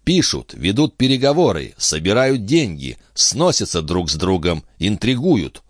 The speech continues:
угрожают". Судя по кое-каким словам, вырвавшимся у некоторых недостаточно скрытных братьев,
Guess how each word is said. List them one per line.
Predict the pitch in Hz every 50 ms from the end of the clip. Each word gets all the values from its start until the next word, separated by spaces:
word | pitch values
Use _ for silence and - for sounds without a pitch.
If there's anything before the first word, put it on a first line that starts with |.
| _ -
угрожают". | 87 90 85 107 127 120 104 147 160 117 80 62 - - - _ _ _ _ _ _
Судя | - - - - - 110 107 95 98
по | - - 95
кое-каким | 90 - 98 95 95 90 101 90 - 95 90 80
словам, | - - 92 92 123 175 175 113 76 67 67
вырвавшимся | 67 65 82 78 98 120 117 110 101 101 - - - 107 95 85 - - 101 104
у | 101 101
некоторых | 104 104 98 - 92 85 92 98 98 98 - -
недостаточно | 95 98 90 104 - - - 107 98 90 92 92 - - 92
скрытных | 87 - - 107 101 101 - - 92 85 71
братьев, | 71 98 98 92 85 - - 82 78 76 -